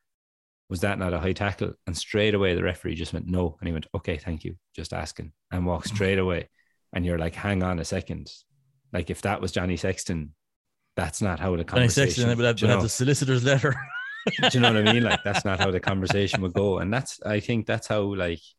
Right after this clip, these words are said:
Speaker 1: when it comes to, when it comes to Europe, it was, it was just kinda, it's not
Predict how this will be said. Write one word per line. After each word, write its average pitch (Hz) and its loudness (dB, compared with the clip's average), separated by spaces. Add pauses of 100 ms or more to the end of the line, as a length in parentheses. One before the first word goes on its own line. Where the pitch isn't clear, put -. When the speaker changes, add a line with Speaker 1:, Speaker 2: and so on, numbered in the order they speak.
(540)
Speaker 1:
when 101 -2
it 92 -2
comes 98 -2
to, 90 0 (340)
when 107 -6
it 92 -2
comes 101 -4
to 92 -4
Europe, 98 0 (640)
it 113 0
was, 98 0
it 104 0
was 92 -2
just - -4
kinda, 90 -4 (260)
it's 87 -4
not 92 -2